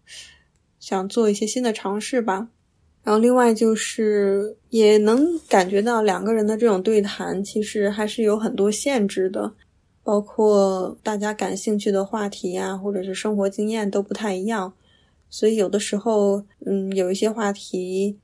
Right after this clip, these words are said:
想聊，但是可能又比较难聊。嗯，反正就是有各种各样的限制，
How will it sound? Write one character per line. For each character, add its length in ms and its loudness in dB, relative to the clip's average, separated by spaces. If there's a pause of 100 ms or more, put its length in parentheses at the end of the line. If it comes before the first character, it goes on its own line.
想 340 -4
聊， 220 -2
但 160 0
是 160 -2
可 80 -6
能 120 -4
又 220 -2
比 160 -6
较 140 -2
难 320 -4
聊。 400 -4 (520)
嗯， 200 2
反 140 0
正 60 2
就 140 0
是 140 -2
有 80 0
各 100 -2
种 60 0
各 40 -2
样 140 -2
的 80 -2
限 240 -4
制， 140 -6